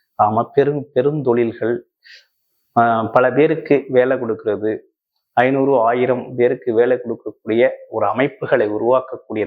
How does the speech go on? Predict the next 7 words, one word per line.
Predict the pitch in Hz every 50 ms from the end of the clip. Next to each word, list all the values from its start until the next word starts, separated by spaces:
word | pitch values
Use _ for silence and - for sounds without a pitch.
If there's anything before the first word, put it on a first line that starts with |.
| 92 _ _
திறன், | - 143 139 147 143 151 143 170 - _ _ - -
ஆற்றலும் | 117 120 113 - - - 131 123 123 131 - - _
உங்கள்கிட்ட | - 107 104 98 98 95 - - 104
இருக்குது. | 101 - - 110 _ _ _ _ _ _ _ _ _ _ _ _ _ _ - - - _ _ -
அப்படிப்பட்ட | - 113 - - 151 151 - - 135 - - 123 -
அமைப்புகள்ல | 113 117 135 143 143 - 147 143 147 135 123 120 117
இருக்கக்கூடியவங்களுக்கு, | 110 110 - - - _ - 110 107 104 104 104 104 104 95 - -